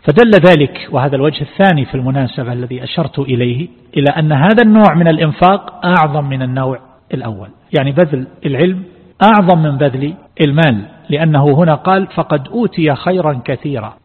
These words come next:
ولم يقل ذلك بالمال، بل قال عن المال: "وما أوتيتم من شيء فمتاع الحياة الدنيا". فهذا المال مهما أوتي الإنسان منه فهو متاع الحياة الدنيا، فبينما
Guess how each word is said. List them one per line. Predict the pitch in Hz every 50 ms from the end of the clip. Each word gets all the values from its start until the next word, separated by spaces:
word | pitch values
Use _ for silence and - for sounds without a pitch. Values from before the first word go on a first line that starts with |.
| _ _ _ _ _
ولم | - 156 175 175 156 156
يقل | 147 - - 143 120
ذلك | 127 139 139 131 131 - - 139 123 147 139
بالمال، | 143 135 143 175 185 175 143 120 - - - - - - - -
بل | - - 208
قال | 202 - 185 185 180 170 156 147
عن | 170 170
المال: | 170 165 165 196 214 214 220 - - - - - - - _
"وما | 156 151 165 170 185
أوتيتم | 190 - 226 233 - - 190 170
من | 170 165
شيء | - - 175 175 180 185 190 208 - - - _ _ _
فمتاع | - 131 113 110 123 135 135 - - 165 147 139 151 151 185 - - - _ _ _ -
الحياة | 180 147 - - 147 147 139 131 131 -
الدنيا". | 143 123 110 113 143 131 117 107 101 - - _ _ _ _ _ -
فهذا | 170 165 214 233 220 214
المال | 196 185 202 208 202 202 208 - 208 233
مهما | 226 214 170 165 165 175 175 180 190
أوتي | 185 180 160 - 170
الإنسان | 156 147 147 151 139 - - 175 160 147 143
منه | 160 202 220 190 - - - - _ _ _
فهو | - 147 139 147
متاع | 135 139 - - 180 165 147 120 127 123 - -
الحياة | - 147 104 - - 139 135 123 117 -
الدنيا، | 139 110 104 120 113 98 101 101 110 _ _ _ _ _ _ _
فبينما | _ - 120 110 110 131 - - - 170 160 147 143 131 131 131 131 131